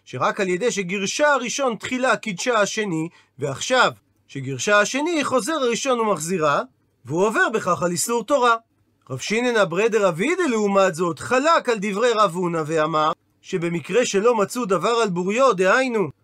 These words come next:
שלא הצליחו לברר אם קידושי הראשון היו קידושי גמורים, אף מגרש שני ונושא ראשון. ואין חשש שאנשים יאמרו שהוא מחזיר גרושתו, מימר אמרי, מפני שאנשים יאמרו,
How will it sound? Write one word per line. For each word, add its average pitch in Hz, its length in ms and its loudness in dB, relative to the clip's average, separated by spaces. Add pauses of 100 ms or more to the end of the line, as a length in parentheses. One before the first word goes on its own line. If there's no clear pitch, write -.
(160)
שלא 151 320 2
הצליחו 262 360 -2
לברר 214 440 0
אם 196 80 0
קידושי 190 440 -2
הראשון 214 380 -2
היו 214 200 -2
קידושי 185 400 -6
גמורים, 294 520 0 (280)
אף 302 240 2
מגרש 196 480 0
שני 349 400 -2
ונושא 294 340 -2 (140)
ראשון. 277 280 0 (340)
ואין 311 220 2
חשש 254 380 0
שאנשים 220 440 -2
יאמרו 214 280 0
שהוא 220 180 -2
מחזיר 190 360 -2
גרושתו, 196 640 -2 (340)
מימר 202 440 2 (100)
אמרי, 247 320 4
מפני 151 280 -6
שאנשים 160 760 -4
יאמרו, 311 440 0